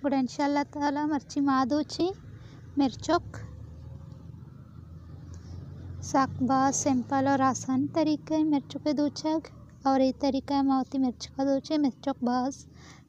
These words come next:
शौकी मिर्चों की रोसंच भी शर्मा बंदी को ती गैदा कशी एदा माई तरीका डक्की जनी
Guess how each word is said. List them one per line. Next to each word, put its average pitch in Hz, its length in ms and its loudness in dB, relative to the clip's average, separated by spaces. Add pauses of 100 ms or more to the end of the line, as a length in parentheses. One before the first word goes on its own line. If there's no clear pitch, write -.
(100)
शौकी 269 280 -2
मिर्चों 302 320 0 (100)
की 311 140 2 (340)
रोसंच 269 320 0
भी 285 100 4
शर्मा 269 300 2
बंदी 240 260 4 (100)
को 277 120 2
ती 277 140 -2
गैदा 254 280 4 (100)
कशी 285 340 -2 (2500)
एदा 269 280 6
माई 269 360 6
तरीका 262 420 4
डक्की 247 340 0
जनी 254 300 4